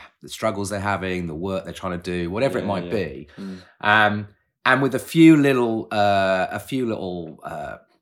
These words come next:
Speaker 1: design experiences that we put in, you know, we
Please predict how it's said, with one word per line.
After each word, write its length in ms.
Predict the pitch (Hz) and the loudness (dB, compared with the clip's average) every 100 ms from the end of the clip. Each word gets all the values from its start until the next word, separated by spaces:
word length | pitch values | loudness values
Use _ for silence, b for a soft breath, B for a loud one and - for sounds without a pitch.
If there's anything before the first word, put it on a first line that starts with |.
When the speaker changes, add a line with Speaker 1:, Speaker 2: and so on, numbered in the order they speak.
| _ | _
Speaker 1:
design 300 | 110 107 101 | -4 -2 -2
experiences 560 | 95 - 101 95 87 - | -4 -8 -6 -6 -8 -12
that 60 | 87 | -14
we 80 | 76 | -14
put 220 | - 92 | -10 -10
in, 320 | 90 80 78 | -8 -10 -14
you 120 | 82 87 | -14 -12
know, 280 | 82 82 | -10 -12
we 80 | 85 | -12